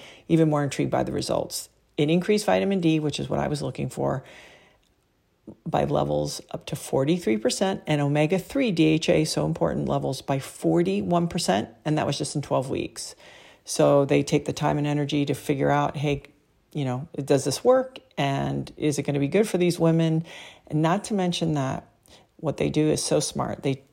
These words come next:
they kinda hone in on nine key nutrients, and they put it in two delayed release capsules per day that optimize your body's absorption. So if you're gonna spend the time, energy to really, you know, navigate taking supplements,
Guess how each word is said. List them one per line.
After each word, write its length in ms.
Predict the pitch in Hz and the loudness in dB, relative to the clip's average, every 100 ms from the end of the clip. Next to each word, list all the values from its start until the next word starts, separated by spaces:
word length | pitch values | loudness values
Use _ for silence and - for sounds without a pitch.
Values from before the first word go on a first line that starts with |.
| _ | _
they 100 | - | -10
kinda 220 | 127 139 127 | -6 -4 -6
hone 340 | - 165 151 | 2 2 4
in 180 | 151 143 | 2 0
on 200 | 127 131 | -2 0
nine 420 | 135 143 175 202 | 0 0 2 0
key 220 | 202 185 | -2 0
nutrients, 540 | 185 165 165 180 175 - | 2 2 0 -2 -2 -4
and 140 | 147 | -2
they 100 | 143 | -2
put 200 | 139 160 | 0 0
it 40 | - | 0
in 100 | 139 | 0
two 200 | - 151 | 2 2
delayed 340 | 147 147 143 | 4 2 2
release 300 | 143 143 135 | 2 0 -2
capsules 460 | - 143 - 139 - | -2 -4 -2 -6 -8
per 140 | - 147 | -4 0
day 160 | 147 | 2
that 140 | 143 139 | 0 0
optimize 720 | 143 147 - 165 151 151 147 | 0 -2 0 0 0 -2 -2
your 100 | 156 | -2
body's 360 | 131 131 131 - | 0 -2 -2 -6
absorption. 600 | 143 170 214 - 214 214 - - - - | 2 2 2 0 -2 -4 -12 -20 -20 -6
So 140 | - | 0
if 80 | 156 | 0
you're 80 | 156 | 0
gonna 80 | 147 | -2
spend 240 | - 160 | -2 -2
the 40 | 147 | 0
time, 260 | 147 143 | -2 -2
energy 520 | 143 165 185 185 180 175 | 2 2 2 2 2 -2
to 220 | - 147 | -2 0
really, 420 | 143 143 143 143 | 2 2 2 -2
you 140 | 160 143 | -2 -2
know, 140 | 135 | 0
navigate 560 | 139 143 151 147 151 147 | 0 2 2 2 0 0
taking 280 | 147 143 143 | -2 -2 -2
supplements, 640 | - 180 180 180 175 165 | 0 2 2 2 2 0